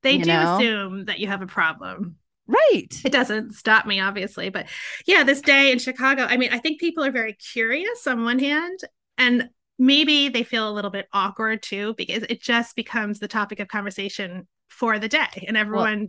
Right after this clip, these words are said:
Speaker 2: right. Well,
Speaker 1: tells
Speaker 2: then they
Speaker 1: you,
Speaker 2: have to
Speaker 1: like, well, how
Speaker 2: examine
Speaker 1: much
Speaker 2: their
Speaker 1: they
Speaker 2: own,
Speaker 1: drink.
Speaker 2: yeah,
Speaker 1: <laughs> Exactly.
Speaker 2: exactly.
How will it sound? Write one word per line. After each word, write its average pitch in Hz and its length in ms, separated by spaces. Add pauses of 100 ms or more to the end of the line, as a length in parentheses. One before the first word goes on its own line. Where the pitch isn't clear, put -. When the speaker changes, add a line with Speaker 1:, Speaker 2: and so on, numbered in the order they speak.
Speaker 2:
right. 214 240
Well, 220 120 (100)
Speaker 1:
tells - 20 (100)
Speaker 2:
then - 80
they 214 60
Speaker 1:
you, 240 60
Speaker 2:
have 190 140
to 226 80
Speaker 1:
like, 196 140
well, 220 140
how 202 160
Speaker 2:
examine 226 40
Speaker 1:
much 226 120
Speaker 2:
their 208 140
Speaker 1:
they 226 100
Speaker 2:
own, 220 380
Speaker 1:
drink. 240 180
Speaker 2:
yeah, 214 240
Speaker 1:
<laughs> 196 140
Exactly. 190 960
Speaker 2:
exactly. - 0